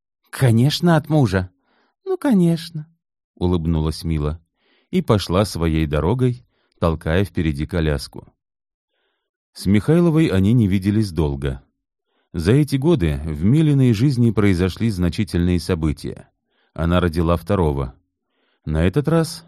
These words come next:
отец её ребёнка был глубоко женат. Окончив таки институт, точнее, домучив, Мила умудрилась устроиться по специальности. Она стала ходить по домам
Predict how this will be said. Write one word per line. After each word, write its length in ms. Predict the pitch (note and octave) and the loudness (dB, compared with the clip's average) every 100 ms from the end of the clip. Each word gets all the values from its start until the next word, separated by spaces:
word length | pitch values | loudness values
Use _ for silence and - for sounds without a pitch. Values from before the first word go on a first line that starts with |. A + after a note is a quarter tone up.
| _ | _
отец 420 | - F2 C3 C#3 | -8 -2 -2 -2
её 180 | G#2+ G#2 | 0 0
ребёнка 520 | F2 D2 G2 A#2+ F2 | 0 0 0 0 -4
был 240 | C#2 F#2 | -2 -2
глубоко 580 | F2 E2+ D#2 D2+ - D#2 | -2 -4 0 -2 -2 -4
женат. 500 | C#2+ D#2 C#2+ C2 - _ _ _ _ _ _ _ _ _ | -2 -4 -4 -6 -10 _ _ _ _ _ _ _ _ _
Окончив 580 | - F2+ A2 G2+ E2+ F2 | -4 -2 2 0 0 -4
таки 340 | - E2 E2+ D#2+ | -4 -2 0 0
институт, 720 | D#2+ - F#2 A2 D#3+ - - _ _ _ | -2 -4 -6 -4 -6 -8 -20 _ _ _
точнее, 520 | - D#2+ - E2+ D#2+ C#2+ | -6 -6 -2 -2 0 0
домучив, 720 | E2+ E2+ C#2+ - - - _ _ _ _ _ _ _ _ | 0 0 -2 -8 -20 -20 _ _ _ _ _ _ _ _
Мила 360 | D3 F#3+ E3+ D#3+ | 2 4 2 2
умудрилась 720 | A#2+ A#2+ F#2+ A#2 C3+ B2+ - | 2 2 4 4 4 2 -2
устроиться 680 | G2 - E2+ F#2 F2 - | -4 0 2 2 2 -2
по 100 | - | -6
специальности. 880 | - - - F2+ D2+ C#2 C2 - - _ _ _ _ _ _ _ _ | -6 -6 -4 -2 0 -2 -6 -10 -20 _ _ _ _ _ _ _ _
Она 260 | - F#2+ G2 | -4 2 2
стала 300 | - G2 F#2+ | 2 0 0
ходить 360 | - F2 F#2 - | 0 -2 -2 -4
по 80 | |
домам 480 | D#2+ D#2 G#2 C#3+ B2 | -2 0 2 0 -4